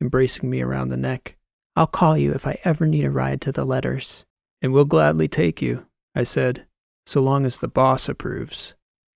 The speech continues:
Carolina said her goodbyes to Ren and Lita and Soch,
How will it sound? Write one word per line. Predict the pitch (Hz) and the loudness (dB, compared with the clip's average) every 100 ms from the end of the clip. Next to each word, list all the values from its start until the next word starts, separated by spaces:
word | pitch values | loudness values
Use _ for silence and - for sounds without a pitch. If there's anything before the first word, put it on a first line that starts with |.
| - | 2
Carolina | 180 180 170 156 | 4 6 4 2
said | - 156 | 2 2
her | 143 | 2
goodbyes | 127 127 131 131 139 151 - - | 0 0 2 2 0 -4 -6 -8
to | - | -6
Ren | 135 131 135 139 135 | -2 0 0 -2 -2
and | 127 127 | -4 -2
Lita | 131 135 | -2 0
and | 135 123 | -2 -4
Soch, | - 131 131 139 - - | -4 -2 -2 -4 -8 -14